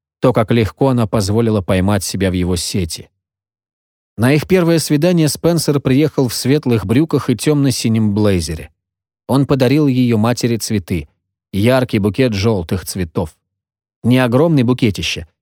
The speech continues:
это было бы безвкусицей. Нет, небольшой, но симпатичный букет, дань уважения, нечто такое, что добавит света и радости ее дню. За ужином в загородном клубе Анна ощущала себя едва ли не королевой.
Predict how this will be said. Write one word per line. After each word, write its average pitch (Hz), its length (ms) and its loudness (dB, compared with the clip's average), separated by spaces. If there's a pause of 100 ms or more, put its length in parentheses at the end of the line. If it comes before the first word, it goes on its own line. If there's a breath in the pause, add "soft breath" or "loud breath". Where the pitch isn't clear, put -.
это - 140 -6
было 101 220 0
бы 90 100 -4
безвкусицей. - 840 -8 (560)
Нет, 165 340 0 (240)
небольшой, 131 580 2
но 147 100 2
симпатичный 123 580 -2
букет, 113 480 0 (180)
дань 131 380 0
уважения, 117 680 0
нечто 92 320 -4
такое, 120 460 0 (160 soft breath)
что - 220 -2
добавит 131 360 2
света 120 380 0
и 135 200 0
радости 113 520 0
ее 90 240 -2
дню. 80 320 -8 (1160)
За 113 200 2
ужином 170 360 2
в - 20 2
загородном 147 560 2
клубе 151 400 0
Анна 147 300 2
ощущала 143 500 0
себя 127 240 -2
едва 117 380 0
ли 127 80 2
не 117 100 0
королевой. 104 680 -2